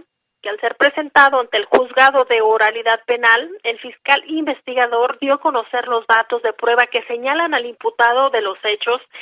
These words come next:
evidencias recabadas del trabajo técnico y de inteligencia de los peritos criminalistas, los analistas e investigadores de campo, por lo que al ser analizados por el juez, se determinó vincular a proceso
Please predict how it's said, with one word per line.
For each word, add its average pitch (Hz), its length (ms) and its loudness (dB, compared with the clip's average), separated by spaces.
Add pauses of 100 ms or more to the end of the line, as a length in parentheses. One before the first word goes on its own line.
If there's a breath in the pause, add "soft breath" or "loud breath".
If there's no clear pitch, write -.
(340 loud breath)
evidencias 302 760 -2
recabadas 240 640 2
del 226 200 -4
trabajo 220 420 -2 (100)
técnico 254 640 -2
y 269 120 -10
de 240 100 -2
inteligencia 233 760 -6
de 220 80 -4
los 202 180 -8
peritos 226 400 -4
criminalistas, 254 880 -6 (440 loud breath)
los 233 180 0
analistas 262 600 0 (160)
e 262 100 0
investigadores 247 840 -2
de 226 160 -2
campo, 262 400 2
por 240 180 0
lo 233 140 -2
que 226 100 -6
al 220 300 -4
ser 254 160 -2
analizados 240 760 -2
por 208 140 -2
el 202 100 -4
juez, 262 280 0 (640 loud breath)
se 269 100 0
determinó 294 800 0 (120)
vincular 254 720 0
a 214 220 -4
proceso 240 720 -4